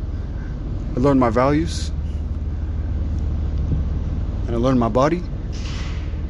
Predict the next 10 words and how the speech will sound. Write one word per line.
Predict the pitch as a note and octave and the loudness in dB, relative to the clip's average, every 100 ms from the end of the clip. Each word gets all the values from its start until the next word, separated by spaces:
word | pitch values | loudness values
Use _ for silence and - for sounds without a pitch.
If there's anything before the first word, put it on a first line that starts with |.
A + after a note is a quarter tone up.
| - - - - - - - - | -2 -2 -2 0 0 0 0 2
And | B2+ | 4
I | |
learned | C#3+ D#3+ D#3+ | 6 6 6
that | D3 C3+ - - - - - - - - - - - | 4 2 0 -4 -4 -4 -6 -4 -6 -6 -6 -4 -2
exercise | D#3 D#3+ - E3 D3+ | -2 0 2 4 4
is, | B2 A2+ - - - - - - - - - - | 0 -2 -2 -4 -4 -4 -4 -4 -4 -4 -4 -2
it's | - | 0
like | E3 | 2
a | D3 | 4
lubricant. | D3+ D3+ - A#2+ | 4 4 2 -2